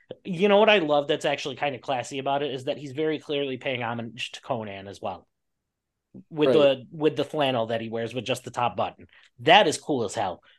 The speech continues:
Speaker 1: because it's, it's not very often that you hear, see Conan ever mentioned on W W E television.
Speaker 2: Right. Well, you know, I
Speaker 1: So
Speaker 2: think the big issue with Dominic for, like, the longest time is they put him with Rey and he was his tag team partner.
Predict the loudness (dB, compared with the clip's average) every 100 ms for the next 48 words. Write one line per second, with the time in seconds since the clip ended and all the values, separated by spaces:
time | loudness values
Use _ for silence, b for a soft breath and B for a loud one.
0 | _ -8 2 4 4 2 -6 -4 -4 0
1 | 2 2 4 4 6 6 8 8 6 0
2 | -4 -4 -4 -2 -2 -2 -2 -4 -6 -2
3 | -2 0 -2 -4 -2 -4 -4 -6 -6 -2
4 | -2 -2 -4 -4 -6 -6 -8 -8 -16 -20
5 | _ _ _ _ _ _ _ _ _ _
6 | _ _ _ _ _ _ _ _ -4 -2
7 | -2 -8 _ _ _ _ _ -2 4 6
8 | 6 4 2 -2 2 8 10 10 4 0
9 | 0 0 -2 -20 _ -12 -2 2 2 0
10 | -4 -6 -2 -2 0 0 4 4 4 0
11 | 0 0 0 -2 -6 -6 0 0 0 -2
12 | 0 2 2 0 -4 -8 -8 -2 0 0
13 | -6 -4 -2 -2 -2 -8